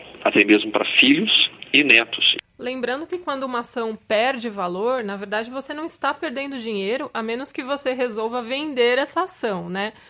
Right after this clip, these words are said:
Speaker 2: Por isso que existem estratégias aí que dizem que o, o mais indicado é você comprar a ação de uma empresa quando ela está barata, né? Quando o preço dela está baixo, e vender quando ela tiver se valorizado, chegar num patamar aí que você achou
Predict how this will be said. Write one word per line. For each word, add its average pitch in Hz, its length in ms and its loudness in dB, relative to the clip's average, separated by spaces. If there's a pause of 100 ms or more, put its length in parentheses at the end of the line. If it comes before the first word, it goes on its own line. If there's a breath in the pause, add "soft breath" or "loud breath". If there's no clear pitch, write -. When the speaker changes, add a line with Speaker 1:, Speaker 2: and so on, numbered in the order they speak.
Speaker 2:
Por 226 120 -4
isso 226 120 -10
que - 80 -8
existem 262 380 -6
estratégias 226 800 -4
aí 208 480 -4
que 214 120 -12
dizem 196 340 -8
que 196 180 -10
o, 185 400 -8
o - 40 -12
mais 190 280 -4
indicado 196 480 -6
é 240 40 -4
você 220 240 -12
comprar 202 600 -4 (460 soft breath)
a 214 100 -2
ação 208 260 -4
de 208 80 -4
uma 208 120 -6
empresa 202 360 -4
quando 208 180 -6
ela 208 140 0
está 196 400 -4
barata, 208 720 2
né? 196 220 -4
Quando 214 200 -8
o - 20 -16
preço 208 400 -8
dela 190 360 -6
está 196 300 -6
baixo, 190 680 -4 (300 soft breath)
e 302 260 -6 (200)
vender 254 760 0
quando 262 320 -2
ela 277 140 0
tiver 262 300 -4
se 262 200 -10
valorizado, 262 580 -4
chegar 226 260 -6
num 240 100 -8
patamar 220 600 0
aí 220 160 -4
que - 80 -18
você 240 200 -10
achou 226 560 -4